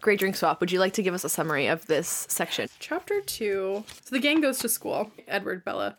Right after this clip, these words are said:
Speaker 2: Alice.
Speaker 1: Et cetera.
Speaker 2: Et cetera.
Speaker 1: <laughs>
Speaker 2: Alice has a vision at lunch. Bella wants to know what it is and then feels like Edward is kind of hiding it from her. Edward, seemingly out of nowhere, pushes for them to go to visit Jacksonville this weekend and visit Renee.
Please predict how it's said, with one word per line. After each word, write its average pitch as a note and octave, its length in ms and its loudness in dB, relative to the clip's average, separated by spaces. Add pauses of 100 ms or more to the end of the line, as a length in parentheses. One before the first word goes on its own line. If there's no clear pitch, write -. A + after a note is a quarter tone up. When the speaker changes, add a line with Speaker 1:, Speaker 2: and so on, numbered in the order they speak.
Speaker 2:
Alice. - 500 -4
Speaker 1:
Et D3 100 -6
cetera. B2 320 -2 (140)
Speaker 2:
Et - 80 -10
cetera. A#3+ 420 2
Speaker 1:
<laughs> - 1000 -8
Speaker 2:
Alice E4 480 2
has A#3 320 0
a G#3+ 220 -4
vision G3+ 520 0 (160)
at G#3 180 0
lunch. G3+ 600 -6
Bella A#3 580 0
wants G3 320 -4
to G#3+ 100 -8
know G#3+ 100 -2
what A3 100 -2
it G#3 80 -4
is G3 300 0
and G3 140 -8
then G3 100 -4
feels G3 340 -2
like G3 240 -2
Edward F#3 260 -4
is F#3+ 100 -10
kind F#3+ 220 -6
of F#3 100 -8
hiding F3+ 680 -8 (120)
it G3 180 -6
from F#3 280 -6
her. G#3 360 -6
Edward, B3 580 2 (160)
seemingly C4 880 0
out A3 120 2
of G3+ 80 -4
nowhere, G3 400 0
pushes A#3 440 -2
for A3 140 -4
them G3+ 200 -2
to G#3 120 -8
go F#3+ 200 -2
to F#3+ 160 -8
visit F#3 280 -6
Jacksonville A3 600 -4
this A#3+ 180 -4
weekend A#3 520 -4
and F#3+ 120 -6
visit F#3 240 -4
Renee. F#3+ 320 -2